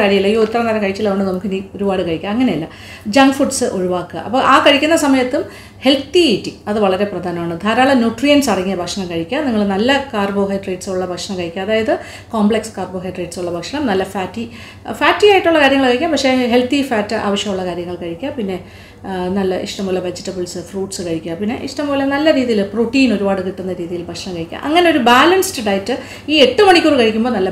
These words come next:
balanced ആയിട്ട് കഴിക്കുക. അത് തന്നെ break ചെയ്ത് കഴിക്കുക. ഒരു, ഒരു നാല് മീലായിട്ടോ മൂന്ന് മീലായിട്ടോ break ചെയ്ത് കഴിച്ചാലും കുഴപ്പമില്ല. ഒരു interval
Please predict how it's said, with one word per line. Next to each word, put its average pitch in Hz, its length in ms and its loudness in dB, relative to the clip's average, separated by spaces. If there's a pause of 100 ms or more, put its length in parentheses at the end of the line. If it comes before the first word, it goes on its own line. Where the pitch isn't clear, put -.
balanced 180 380 -4
ആയിട്ട് 165 200 -6
കഴിക്കുക. 160 280 -2
അത് 349 120 4
തന്നെ 311 180 4 (400)
break 359 220 6
ചെയ്ത് 277 180 8
കഴിക്കുക. 196 320 4
ഒരു, 247 100 6 (140)
ഒരു 247 160 4 (240)
നാല് 240 260 4
മീലായിട്ടോ 214 500 2
മൂന്ന് 226 220 2
മീലായിട്ടോ 202 460 0
break 185 240 -6
ചെയ്ത് 190 180 -4
കഴിച്ചാലും 180 380 -6
കുഴപ്പമില്ല. 185 320 -2
ഒരു 247 100 2
interval 247 340 2